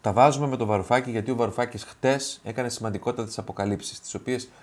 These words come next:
δεν έχουμε δικαίωμα να αγνοήσουμε. Τώρα, είπαμε από την αρχή ότι ο κύριος Βαρουφάκης δεν βρέθηκε εκεί μόνος του. Ο κύριος, ο κύριος Βαρουφάκης βρέθηκε ως επικεφαλής της ομάδας διαπραγμάτευσης,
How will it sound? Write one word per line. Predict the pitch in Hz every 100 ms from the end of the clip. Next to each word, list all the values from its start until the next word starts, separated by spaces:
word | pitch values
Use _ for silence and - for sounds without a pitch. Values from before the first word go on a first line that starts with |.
| _
δεν | 110 123
έχουμε | 123 113
δικαίωμα | 98 123 120 110
να |
αγνοήσουμε. | 98 95 90 - - - _ _ _ _ _ _ -
Τώρα, | 117 90 - _ -
είπαμε | 127 123 107
από | 98 92
την | 92
αρχή | 87 - 170 202 - _ _ _
ότι | 104 104
ο |
κύριος | 202 139 117
Βαρουφάκης | 104 123 110
δεν | 117
βρέθηκε | 110 - 85
εκεί | 90
μόνος | 85 85 82 -
του. | 180 214 - _ _
Ο | -
κύριος, | 135 107 - _ -
ο |
κύριος | 95 135
Βαρουφάκης | 123 107 131 113 104
βρέθηκε | 123 120 95
ως | 113 113
επικεφαλής | 104 104 95 107
της | 110
ομάδας | 104 110 110
διαπραγμάτευσης, | 98 87 85 92 85 87 151 151